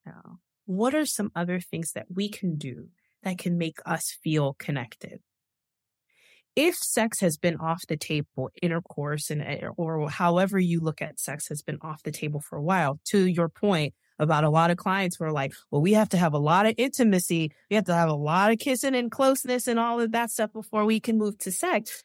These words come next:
And then we need to start asking deeper questions. What gets in the way of you being able to be intimate?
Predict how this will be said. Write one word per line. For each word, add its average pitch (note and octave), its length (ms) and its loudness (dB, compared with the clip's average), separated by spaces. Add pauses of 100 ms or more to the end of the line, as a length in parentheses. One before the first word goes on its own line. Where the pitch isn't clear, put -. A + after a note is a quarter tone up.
And G#3 120 4
then B3+ 160 4
we C4 100 4
need A3 200 4
to G3+ 80 -2
start - 260 -4
asking F3 460 0
deeper D#3 340 -2
questions. - 880 -6 (360)
What B3+ 360 2 (160)
gets A3+ 240 0
in G#3+ 100 2
the G3 80 2
way F#3 400 2
of F3+ 160 -2
you F3+ 120 0
being F3+ 320 2
able E3 600 -4
to - 100 -8
be - 140 -4
intimate? - 580 -6